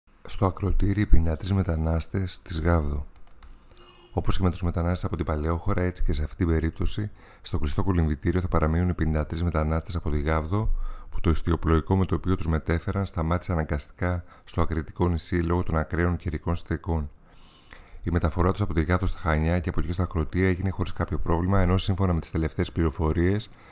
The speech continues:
αν και υποστήριζαν ότι ήρθαν από την Τουρκία, τελικώς το επικρατέστερο σενάριο φαίνεται να είναι ότι ήλθαν από κάποιο νησί του Ανατολικού Αιγαίου,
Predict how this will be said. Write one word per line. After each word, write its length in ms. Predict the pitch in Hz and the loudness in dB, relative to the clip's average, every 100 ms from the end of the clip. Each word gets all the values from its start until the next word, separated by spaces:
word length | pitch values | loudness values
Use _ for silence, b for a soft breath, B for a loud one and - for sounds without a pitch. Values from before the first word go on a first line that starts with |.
| B B | B B
αν 160 | - 92 | 0 0
και 100 | 95 | 2
υποστήριζαν 480 | - 85 95 98 92 | 4 6 6 2 0
ότι 140 | 87 | 0
ήρθαν 220 | 85 98 85 | 0 2 2
από 80 | |
την 80 | 78 | 0
Τουρκία, 340 | 73 - 90 90 | -4 0 0 2
τελικώς 420 | 80 78 90 90 | -2 0 -2 0
το 80 | 92 | -2
επικρατέστερο 560 | - 82 90 82 90 | 0 -2 0 -4 -4
σενάριο 680 | 80 82 82 85 85 95 107 - B B B | -4 -2 2 2 2 0 -4 -10 B B B
φαίνεται 340 | - 95 98 | 2 4 4
να 180 | 85 78 | 4 4
είναι 360 | 82 92 98 - | 4 2 0 -2
ότι 200 | 90 85 | -2 2
ήλθαν 280 | 90 98 92 | 2 2 0
από 140 | 78 | -2
κάποιο 600 | - 90 - - 82 82 87 | 0 0 0 -2 -2 -2 -4
νησί 260 | 80 92 | -4 -4
του 160 | 85 85 | 2 2
Ανατολικού 500 | 80 78 78 - 85 | 4 0 -2 2 2
Αιγαίου, 480 | 78 76 87 92 | 2 2 2 0